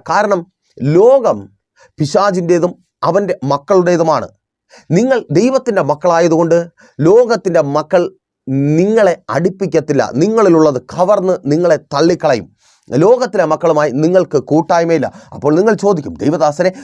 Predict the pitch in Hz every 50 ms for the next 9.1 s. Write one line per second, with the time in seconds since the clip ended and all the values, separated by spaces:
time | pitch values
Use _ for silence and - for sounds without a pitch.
0 | - - 185 233 254 233 240 247 247 262 262 220 196 175 165 151 151 131 110 107
1 | 110 127 135 135 131 117 123 151 185 185 190 190 175 165 160 160 160 160 160 175
2 | 175 151 131 127 113 104 98 - 113 - - 147 139 147 135 135 208 220 226 220
3 | 190 202 180 170 156 151 156 151 - 175 165 165 175 165 165 175 165 170 170 180
4 | 175 147 165 208 226 220 214 - 185 170 160 160 165 170 - 196 175 165 165 160
5 | 165 160 156 156 156 151 139 135 160 180 190 175 156 151 160 165 151 151 151 143
6 | 143 139 143 156 147 - 147 143 131 127 123 113 92 113 110 107 95 104 147 190
7 | 220 220 226 - 285 285 - _ - 220 214 208 220 208 208 196 180 180 175 156
8 | 147 160 156 156 - - _ - 160 160 170 165 151 135 143 147 139 127 123 120
9 | 113 127